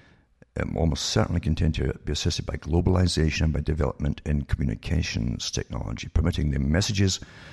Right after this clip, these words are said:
of religious groups to unite, uh, diaspora populations and appeal to a far wider audience than previously possible,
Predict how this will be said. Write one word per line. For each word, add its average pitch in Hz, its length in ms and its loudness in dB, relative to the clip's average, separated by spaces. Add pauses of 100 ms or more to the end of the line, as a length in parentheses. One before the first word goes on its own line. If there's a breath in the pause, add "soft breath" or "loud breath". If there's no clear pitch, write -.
(240 loud breath)
of - 160 2
religious 90 260 2
groups - 300 -2
to 80 320 2
unite, 78 520 0 (120)
uh, 73 240 -2 (140)
diaspora 80 540 0
populations - 760 0
and 71 160 -4
appeal 120 500 2 (400 loud breath)
to - 100 0
a - 40 0
far 95 320 2
wider 85 360 2
audience 78 440 0
than 73 220 -2
previously 71 420 -4
possible, - 640 -6